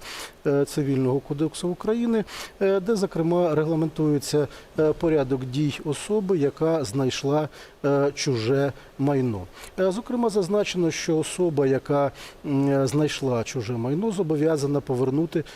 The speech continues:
е, його, е, власникові цього майна, ну, або особі, яка його втратила, тому що втратити майно може не обов'язково власник майна, це може бути орендар, це може бути інша особа, м, яка на відповідному, м, е,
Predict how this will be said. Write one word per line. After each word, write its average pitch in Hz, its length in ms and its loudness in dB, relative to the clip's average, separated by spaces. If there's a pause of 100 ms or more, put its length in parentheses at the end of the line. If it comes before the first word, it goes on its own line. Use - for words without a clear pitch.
(220)
е, 151 340 4
його, 151 420 2 (300)
е, 143 40 0 (520)
власникові 165 680 0
цього 190 300 -2
майна, 196 460 2
ну, 247 220 0
або 156 340 0
особі, 160 440 0
яка 139 280 0
його 143 180 4
втратила, 202 500 -2
тому 175 220 -2
що - 160 -2
втратити 160 440 -2
майно 160 320 0 (280)
може 180 240 2
не 175 120 2
обов'язково 151 640 0
власник 180 500 -2
майна, 165 280 2
це 240 160 -2
може 147 280 0
бути 139 320 0 (260)
орендар, 147 440 2
це - 160 0
може 135 260 0
бути 135 340 -2
інша 202 340 -2
особа, 180 520 0 (320)
м, 156 260 4
яка 156 640 2
на 156 260 2
відповідному, 147 880 2 (300)
м, 143 260 4
е, 139 680 2